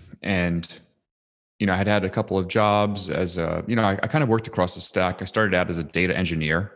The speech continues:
So there I was working on building out E T Ls and building out data validation tools. Then I got into an M L engineering position at this pretty interesting company called, uh, Control Labs, doing, uh, you know, really applied machine learning on, on sensor,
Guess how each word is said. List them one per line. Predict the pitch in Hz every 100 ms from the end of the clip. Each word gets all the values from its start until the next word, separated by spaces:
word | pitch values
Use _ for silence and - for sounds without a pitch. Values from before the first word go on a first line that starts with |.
| _ _ _
So | - 92
there | 90 87
I |
was | 85 85
working | 82 - 82
on | 80 76 78
building | 82 85
out | 76
E | 78
T | - 85
Ls | 107 107 104
and | 87
building | 82 85 85
out | 80 78
data | 82 82
validation | 78 76 85 87 90
tools. | 87 92 87 85 - - _ _ _ _
Then | 101
I | 98
got | 98 95
into | 92 -
an | 85
M | - 92
L | 87
engineering | 85 85 80 87 90
position | 87 87 90 87 - 90 87 -
at | 85
this | - -
pretty | - 87 82
interesting | 80 90 -
company | 85 85 87 85
called, | 82 80 78 78
uh, | 78 78
Control | - 85 95
Labs, | 87 101 95 98 - - _ _ _ _ _ _ _ -
doing, | 92 87 85 82 80 78
uh, | 80 78 76 -
you | 87
know, | 82
really | 78 92 92 85
applied | 80 - 82 80 80 80 80 - - _ -
machine | - 85 - 87 82
learning | 78 80 80 78
on, | 76 76 -
on | 80
sensor, | - 80 - 82 78 76